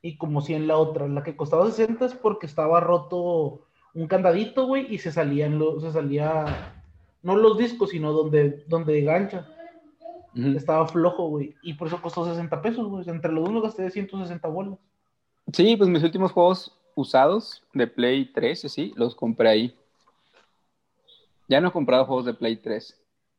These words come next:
Speaker 2: Pero sí, si voy, seguro salgo con algo, güey.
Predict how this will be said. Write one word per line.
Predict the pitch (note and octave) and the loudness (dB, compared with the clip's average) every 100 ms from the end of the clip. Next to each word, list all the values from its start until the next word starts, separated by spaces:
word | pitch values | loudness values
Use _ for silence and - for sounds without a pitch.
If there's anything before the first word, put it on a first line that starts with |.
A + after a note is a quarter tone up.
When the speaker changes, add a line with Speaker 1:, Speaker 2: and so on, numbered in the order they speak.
| _ _ _ _ _ - | _ _ _ _ _ -2
Speaker 2:
Pero | B2 A#2+ | 0 0
sí, | - A#2 A#2+ A#2 A#2 A2 - - | 2 2 4 2 -2 -4 -10 -14
si | - C3+ | 0 4
voy, | C3 C#3+ G3 C#3+ - | 6 6 4 0 -4
seguro | B2+ A#2 B2 | -2 0 0
salgo | A#2+ A#2+ A2+ | 0 -2 -2
con | A2+ | -4
algo, | A2 A2+ | -4 -6
güey. | A2 A2+ | -12 -14